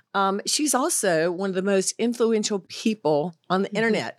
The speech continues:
Speaker 1: according to Time Magazine.
Speaker 2: <laughs>
Speaker 1: But before we get going, and before I let her just go at it and Lee go at it, I just wanna say how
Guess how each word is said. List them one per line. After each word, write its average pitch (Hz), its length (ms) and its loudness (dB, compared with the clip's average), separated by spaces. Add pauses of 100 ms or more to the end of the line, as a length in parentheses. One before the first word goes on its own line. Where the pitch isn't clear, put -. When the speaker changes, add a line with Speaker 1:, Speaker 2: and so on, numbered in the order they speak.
Speaker 1:
according 165 460 0
to 160 260 0
Time 147 300 -2
Magazine. 143 880 -2
Speaker 2:
<laughs> - 680 0
Speaker 1:
But 160 240 4
before 220 320 0
we 247 80 0
get 202 240 -4
going, 170 340 0
and 160 120 -2
before 196 220 0
I 185 100 6
let 170 220 0
her 165 120 -2
just 160 280 -4
go 175 200 2
at 139 160 0
it 151 140 -4
and 165 100 -6
Lee 180 180 2
go 170 240 0
at 139 200 2
it, 127 260 -6
I 170 60 2
just 190 160 0
wanna 175 160 0
say 165 300 0
how 147 400 -2